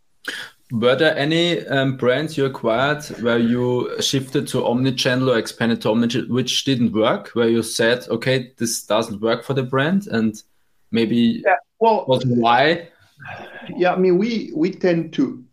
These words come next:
Speaker 2: learn by doing, and, and what I mean by that is, you know, like, initially, uh, it's no secret that, like, we,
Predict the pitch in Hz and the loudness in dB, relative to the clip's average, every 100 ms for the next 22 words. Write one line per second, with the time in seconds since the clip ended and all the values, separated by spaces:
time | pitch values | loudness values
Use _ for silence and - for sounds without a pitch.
0 | _ _ - 127 143 139 135 120 117 - | _ _ -2 2 4 4 2 0 -4 -10
1 | - _ _ _ - 107 117 113 107 120 | -20 _ _ _ -8 -2 2 2 2 2
2 | 110 92 107 135 135 117 113 110 117 113 | 2 2 2 0 -2 0 0 0 0 0
3 | 110 110 127 113 135 147 113 98 95 104 | 2 0 -2 0 2 2 2 0 2 0
4 | - 120 110 120 127 127 117 104 - - | 0 -2 0 0 2 2 2 0 -6 -10
5 | - 127 147 170 147 120 107 107 104 - | -2 2 2 0 0 2 2 2 -2 -8
6 | 110 101 95 98 - - _ _ _ 127 | -4 -2 0 -2 -6 -20 _ _ _ -6
7 | 123 135 147 147 - 143 - 131 113 107 | 0 2 2 2 2 0 2 2 2 2
8 | 104 - 107 98 - 107 110 110 107 | 0 -2 -2 -2 -2 0 2 2 0